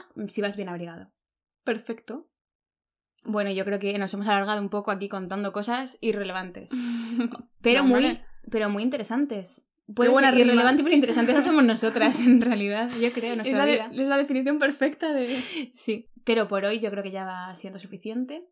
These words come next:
Speaker 1: Así que, nada, la semana que viene volvemos, bueno, no, en diez días volvemos con un episodio nuevo.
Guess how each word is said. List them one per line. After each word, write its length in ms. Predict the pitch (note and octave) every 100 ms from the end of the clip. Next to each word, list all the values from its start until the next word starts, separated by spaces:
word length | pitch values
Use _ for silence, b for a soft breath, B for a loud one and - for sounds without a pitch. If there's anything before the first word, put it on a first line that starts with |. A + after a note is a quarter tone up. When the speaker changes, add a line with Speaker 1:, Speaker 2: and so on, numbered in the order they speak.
| b b b b _
Speaker 1:
Así 480 | G#3+ G#3 - A3+ G#3+
que, 1160 | A3+ G#3+ G#3 G3 F#3+ F#3 F#3 F3+ F3+ F3+ F3+ F3+
nada, 200 | F#3+ B3+
la 100 | G#3+
semana 280 | G3+ G3 G3+
que 80 | G3+
viene 420 | G#3+ A#3+ D4 F4+ G#4+ G#4 -
volvemos, 600 | G#3+ G3+ G3 G3+ G3 - G#3+
bueno, 200 | A#3 G#3
no, 100 | G#3
en 80 |
diez 180 | G3 G3
días 240 | F#3+ A3+ F#3+
volvemos 320 | F#3 F#3+ G3
con 100 | G#3
un 100 | G3+
episodio 380 | G3 G3 G#3 G3+
nuevo. 560 | G#3 A#3 C4+ D4 F4+